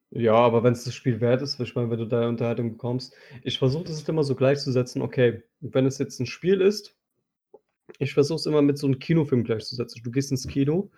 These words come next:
und schaust dir zwei Stunden lang einen Film an und dann gehst du raus und hast zwanzig Euro dafür verbraten.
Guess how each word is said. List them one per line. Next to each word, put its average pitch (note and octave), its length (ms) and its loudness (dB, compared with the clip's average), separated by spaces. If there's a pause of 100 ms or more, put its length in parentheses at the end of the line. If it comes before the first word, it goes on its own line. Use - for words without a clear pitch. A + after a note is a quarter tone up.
(300)
und B2 120 -2
schaust D3 280 4
dir C#3 60 -6
zwei D#3 240 -4
Stunden D3 300 -4
lang C#3 160 4
einen C3 160 2
Film E3 240 -2
an D#3+ 320 0
und C3+ 140 0
dann B2+ 140 4
gehst B2+ 220 0
du B2+ 60 0
raus C#3+ 280 4
und C3+ 100 0
hast B2+ 200 -2
zwanzig C3 260 -2
Euro B2 160 2
dafür A#2+ 240 -4
verbraten. A2+ 560 -12